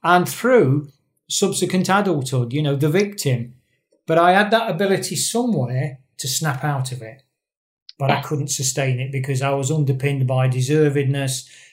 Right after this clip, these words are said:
Speaker 1: and all kinds of negative, toxic beliefs. So I was, my life was very polarized. There was never any normality or gray. Uh, interesting word, gray, with the gray man.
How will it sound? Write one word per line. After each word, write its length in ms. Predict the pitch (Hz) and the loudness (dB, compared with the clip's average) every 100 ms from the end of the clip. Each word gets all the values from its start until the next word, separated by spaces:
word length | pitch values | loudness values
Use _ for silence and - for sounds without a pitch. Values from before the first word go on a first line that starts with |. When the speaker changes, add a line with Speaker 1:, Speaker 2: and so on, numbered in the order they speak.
| _ | _
Speaker 1:
and 120 | 139 | 0
all 160 | 147 143 | 2 2
kinds 420 | 143 147 139 131 | 2 0 0 0
of 140 | 131 127 | 0 0
negative, 540 | 143 139 127 135 131 | 0 0 -2 -2 -6
toxic 500 | - 147 - 151 151 | -8 -8 -8 -8 -2
beliefs. 440 | 143 139 131 127 | 0 2 0 0
So 160 | - 131 | -2 0
I 100 | 131 | 2
was, 220 | 131 127 | 0 -2
my 180 | 151 139 | -4 -2
life 280 | 139 151 131 | 0 0 0
was 100 | 131 | -2
very 420 | 127 135 127 127 - _ _ _ _ _ _ _ _ _ _ _ _ - | -2 0 2 0 -4 _ _ _ _ _ _ _ _ _ _ _ _ -2
polarized. 580 | 147 135 123 117 127 135 | 2 2 -2 -4 -6 -2
There 60 | |
was 120 | 131 | 0
never 260 | 139 160 151 | 2 2 2
any 200 | 147 147 | 2 2
normality 640 | 147 147 139 139 131 - | 2 2 0 0 -2 -2
or 140 | 135 135 | -2 -2
gray. 500 | 139 143 127 120 - _ _ _ _ - | 0 0 0 -2 -8 _ _ _ _ -2
Uh, 260 | 131 131 131 | 2 2 2
interesting 540 | 151 165 135 - 147 | -2 0 -2 2 2
word, 280 | 147 139 127 | 4 2 0
gray, 400 | 143 139 127 123 | 0 0 2 0
with 180 | 135 127 | 0 0
the 60 | 131 | 0
gray 280 | 147 143 | 0 2
man. 340 | 127 117 123 | 0 -2 -4